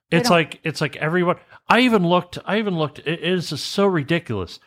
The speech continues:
Speaker 2: I even looked at the, uh, just the, the time zone map of the
Speaker 1: Mm-hmm.
Speaker 2: United States,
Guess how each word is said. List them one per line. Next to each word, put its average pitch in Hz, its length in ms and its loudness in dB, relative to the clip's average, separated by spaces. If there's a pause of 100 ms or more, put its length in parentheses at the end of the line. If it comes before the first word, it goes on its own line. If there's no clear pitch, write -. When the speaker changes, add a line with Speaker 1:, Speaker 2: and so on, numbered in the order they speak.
(580)
Speaker 2:
I 180 100 4
even 196 260 2
looked 156 320 -2
at 143 240 2
the, 123 300 2
uh, 107 440 2 (120)
just - 240 -4
the, 113 380 0
the 110 100 -4
time 156 480 0
zone 110 320 0
map 87 380 -6 (500)
of 285 120 4
the 285 40 6
Speaker 1:
Mm-hmm. 294 80 4
Speaker 2:
United 143 320 2
States, - 480 -2